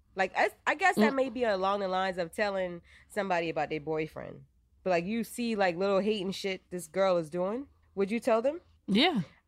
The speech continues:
Speaker 2: absolutely.
Speaker 1: One of my good friends, like, one of my best friends now, we met because I was doing her and her friend's hair.
Speaker 2: Mm-hmm.
Speaker 1: And when I did her friend, I did her friend's hair first. I did her hair and I said,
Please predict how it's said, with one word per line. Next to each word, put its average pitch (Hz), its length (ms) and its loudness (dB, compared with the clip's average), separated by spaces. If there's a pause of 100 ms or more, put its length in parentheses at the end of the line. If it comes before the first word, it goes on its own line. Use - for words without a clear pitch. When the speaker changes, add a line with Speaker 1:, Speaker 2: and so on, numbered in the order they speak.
(180)
Speaker 2:
absolutely. 240 500 2
Speaker 1:
One 277 120 4
of 339 80 2
my 254 220 4
good 220 340 0
friends, 196 220 0
like, 175 120 -2
one 247 140 -4
of 262 60 -4
my 208 120 0
best 190 320 -2
friends 180 240 -6
now, 170 240 -2
we 233 180 -6
met 240 520 -2
because 180 240 -8
I 175 120 0
was 165 180 -4
doing 180 300 -2
her 233 460 -2
and 190 140 -2
her 220 160 -2
friend's 262 360 0
hair. 175 380 0 (300)
Speaker 2:
Mm-hmm. 185 420 2
Speaker 1:
And 170 480 2 (240)
when 170 140 -2
I 185 100 4
did 214 300 0
her 208 160 -2
friend, 277 300 -2
I 180 60 0
did 226 160 0
her 247 120 0
friend's 349 320 -2
hair 285 160 0
first. 196 460 -4
I 175 100 -4
did 220 200 -4
her 277 160 -2
hair 190 300 -2
and 170 160 -6
I 185 100 0
said, 180 420 -2